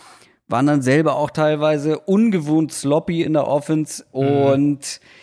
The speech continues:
Speaker 1: ja, für mich die entscheidenden beiden Szenen kurz vor Ende des Spiels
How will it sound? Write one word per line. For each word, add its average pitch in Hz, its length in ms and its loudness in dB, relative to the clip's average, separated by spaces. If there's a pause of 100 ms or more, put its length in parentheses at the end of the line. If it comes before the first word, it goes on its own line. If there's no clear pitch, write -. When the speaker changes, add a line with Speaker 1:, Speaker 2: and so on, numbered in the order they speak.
(440)
Speaker 1:
ja, 110 320 -4
für 131 160 -2
mich - 720 -2
die 98 140 -8
entscheidenden 156 880 0
beiden 139 320 4
Szenen 147 880 2 (180)
kurz 139 300 -4
vor - 180 -4
Ende 127 240 0
des 143 140 -2
Spiels 147 500 0